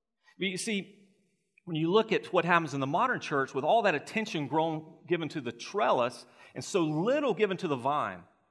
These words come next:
he-, here's what the authors of the book, Colin Marshall and Tony Payne, write as maybe some reasons why we drift this way. He says, "Perhaps it's because trellis work is easier, less personally threatening.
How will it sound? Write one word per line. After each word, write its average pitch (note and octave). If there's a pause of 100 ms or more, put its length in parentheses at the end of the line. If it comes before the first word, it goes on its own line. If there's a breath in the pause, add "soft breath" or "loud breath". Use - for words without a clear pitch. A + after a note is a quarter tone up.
(540)
he-, A#3
here's B3+
what - (520)
the C#3+
authors D#3
of A#2+
the B2
book, B2
Colin C#3+
Marshall B2+
and A2
Tony C3+
Payne, C#3+
write A#2+
as A#2
maybe D3+
some C3+
reasons C3
why B2+
we A#2
drift A#2
this G2
way. F2+ (440 loud breath)
He G#3
says, A3+
"Perhaps G#3+
it's E3+
because D#3+
trellis G#3
work D3
is C#3
easier, C#3+ (320 loud breath)
less -
personally F#3
threatening. F3+